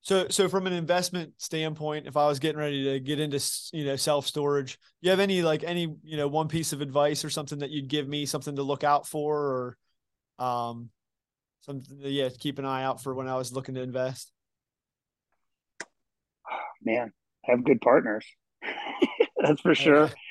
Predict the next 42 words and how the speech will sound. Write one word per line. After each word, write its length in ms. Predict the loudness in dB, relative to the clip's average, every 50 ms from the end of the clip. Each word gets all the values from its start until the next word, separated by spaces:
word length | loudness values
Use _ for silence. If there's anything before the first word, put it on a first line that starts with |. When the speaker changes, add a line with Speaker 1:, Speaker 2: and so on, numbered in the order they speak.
| -20 -20 -20 _ _ _ _ _ _ 2
Speaker 2:
I 100 | 4 6
have 160 | 6 6 4 4
Speaker 1:
Yeah. 100 | 2 0
Speaker 2:
my, 140 | 0 0 0
uh, 320 | -2 -2 -2 -2 -2 -4 -6 -8 _ _ _ _ _ _ _ _ _ _ _ _ _
you 120 | 0 0 2
know, 260 | 2 2 0 -2 -4 -4
my 120 | -4 -4 -4
sister 420 | -2 -4 -4 -4 -2 0 0 2
and 80 | 2 2
my 100 | 0 -2
dad 320 | -2 -2 0 2 2 2
and 80 | 0 -2
my 100 | -4 -4
brother. 580 | -2 0 2 2 4 2 2 0 -2 -4 -6 -8 _ _ _ _ _ _ _ _ _ _ -4 0
And 360 | 0 0 0 -2 -6 -14 -10
so, 460 | -4 0 2 4 4 4 4 2 2
um, 420 | 2 2 2 2 0 -2 -4 -6 -10 _ 0
my 120 | 2 4 6
mom's 360 | 6 6 6 6 4 2 0
an 80 | -2
accountant, 560 | -4 -4 -4 -4 -4 -4 -6 -8 -10 -12 -12 _ _ _ _ _ _ _ _ _
so 180 | _ 0 2 4
that 160 | 4 4 4
Speaker 1:
Okay. 80 | 4 2
Speaker 2:
helps. 320 | 2 0 -2 -8 -20 -14 _ 4
And 80 | 6
my 100 | 8 8
brother-in-law 500 | 10 8 8 8 8 6 2 0 -2 -4
is 60 | -4 -6
an 60 | -10
accountant, 420 | -14 -10 -10 -10 -10 -10 _ _
so, 460 | -10 -6 -2 -2 -2 -2 -2 -6 -10 _ _ _ _ _ _ _ _ _ _ -4 -2
um, 240 | -2 -2 -2 -2 -4
Speaker 1:
Right. 160 | -4 -4 0
Speaker 2:
that 160 | 2 2 2
helps 260 | 4 2 2 0 0 -2
a 20 | 0
lot 260 | 2 2 2 0 0
too. 260 | 2 4 4 4 6 6
But 60 | 6
yeah, 380 | 6 8 8 8 6 4 2